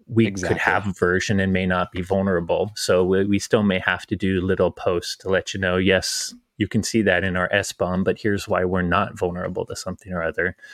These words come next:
Speaker 1: But I'd rather be transparent. Just knowing what we have at least begs to ask the right question.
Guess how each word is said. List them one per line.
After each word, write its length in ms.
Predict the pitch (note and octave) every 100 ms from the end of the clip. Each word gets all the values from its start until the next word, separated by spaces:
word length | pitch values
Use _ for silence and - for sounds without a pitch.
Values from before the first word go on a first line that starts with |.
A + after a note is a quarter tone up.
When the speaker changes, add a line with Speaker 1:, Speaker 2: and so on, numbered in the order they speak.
| - -
Speaker 1:
But 100 | G#2
I'd 180 | F#2+ G2
rather 300 | G2+ G#2+ A2
be 120 | G2
transparent. 800 | - F2+ E2 - A2+ G#2+ F2 G#2
Just 220 | A2 F#2+
knowing 380 | A2 F#2+ A2 G2+
what 180 | F#2 -
we 80 | F2
have 260 | F#2+ F#2
at 140 | F2+ -
least 320 | G2 - -
begs 340 | G2+ F#2 F#2+ -
to 140 | F2+
ask 320 | F#2 F2 -
the 80 | G#2
right 280 | F#2+ F2 -
question. 420 | G2 F2+ -